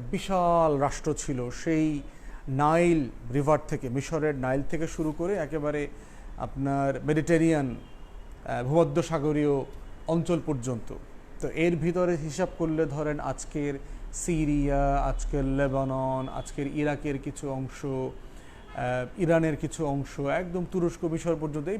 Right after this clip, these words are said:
বিশাল অঞ্চল নিয়ে। এবং দেখবেন যে, মানে, ও-, ওদের একটা স্লোগানই আছে আর কি, যে ইসরায়েলের এক্সপানশনিস্ট যে ম্যাপ আছে, সেই ম্যাপটা দেখলে দেখবেন আর কি।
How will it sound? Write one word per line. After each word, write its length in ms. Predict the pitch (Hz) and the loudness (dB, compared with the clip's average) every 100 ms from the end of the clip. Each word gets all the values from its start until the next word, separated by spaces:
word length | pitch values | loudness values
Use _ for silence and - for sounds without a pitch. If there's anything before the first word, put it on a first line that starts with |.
| 185 | -4
বিশাল 800 | 240 - 185 170 151 135 120 113 | -4 0 4 4 4 2 0 -4
অঞ্চল 360 | - 139 135 143 | -4 -4 -2 -2
নিয়ে। 320 | 127 127 117 - - - - - - - | 0 -2 -6 -8 -12 -14 -16 -18 -16 -4
এবং 220 | 143 147 | -2 2
দেখবেন 460 | 143 139 127 143 139 | 2 2 2 2 2
যে, 180 | 139 | 0
মানে, 380 | 135 139 139 135 | 0 0 0 -2
ও-, 160 | 131 131 | -4 -4
ওদের 220 | 143 139 | -2 0
একটা 200 | 151 147 | -2 -2
স্লোগানই 520 | 147 - 185 175 170 143 | -4 4 6 6 4 2
আছে 300 | 123 - 117 | -2 -6 -8
আর 60 | 113 - | -10 -12
কি, 60 | - - - - | -14 -14 -14 -10
যে 100 | 131 | -2
ইসরায়েলের 400 | 143 131 156 156 | 0 6 6 6
এক্সপানশনিস্ট 760 | 151 - 165 151 147 165 156 143 | 2 0 -2 -2 0 -2 -2 -2
যে 100 | 139 | -2
ম্যাপ 340 | 123 127 123 | 0 0 0
আছে, 200 | 139 151 | -2 -2
সেই 120 | 160 | -2
ম্যাপটা 240 | 147 139 147 | -2 0 0
দেখলে 240 | 131 127 | -2 -2
দেখবেন 340 | 120 104 120 110 | -4 -4 -6 -8
আর 60 | 104 | -12
কি। 100 | - | -14